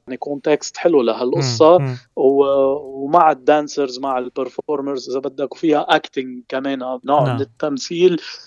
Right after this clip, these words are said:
Speaker 1: استعراضي، بس، آه، بس أكتر أورينتي على الموسيقى يعني.
Speaker 2: نعم، تعبيري يعني إلى حد ما.
Speaker 1: نوعا ما، بس كتير قريب من العالم، يعني
Speaker 2: مم.
Speaker 1: popular أكتر من إنه شيء بعيد عن الناس. لا، جربت قد ما في أقرب بهذا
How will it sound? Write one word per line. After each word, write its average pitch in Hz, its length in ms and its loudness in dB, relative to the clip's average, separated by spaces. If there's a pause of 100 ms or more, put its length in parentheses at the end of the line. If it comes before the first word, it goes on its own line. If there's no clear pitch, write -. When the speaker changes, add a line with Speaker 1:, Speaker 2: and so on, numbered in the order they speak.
(120)
Speaker 1:
استعراضي، 151 1000 2 (100)
بس، - 340 -2
آه، 135 320 -2 (100)
بس - 220 -4 (360)
أكتر 165 340 2
أورينتي 139 500 2
على 135 160 2
الموسيقى 120 520 -4
يعني. 143 120 0
Speaker 2:
نعم، 107 200 -6
تعبيري 151 580 2
يعني 92 320 -14
إلى 104 120 -12
حد 98 280 -14
ما. 92 220 -16 (240)
Speaker 1:
نوعا 208 400 0
ما، 180 300 0 (340)
بس 165 300 0
كتير 214 380 0
قريب 165 340 2
من 143 120 -4
العالم، 123 400 -4
يعني 123 200 -4
Speaker 2:
مم. 139 100 0
Speaker 1:
popular 123 480 -2 (100)
أكتر 151 380 -12
من 143 100 -18 (160)
إنه 143 240 -8
شيء 143 400 -8 (320)
بعيد 131 300 0
عن 135 180 0
الناس. 139 360 -6
لا، - 140 -4
جربت 165 400 4
قد 165 140 -2
ما 156 100 -2
في 160 280 -4
أقرب 180 300 -4
بهذا 147 200 0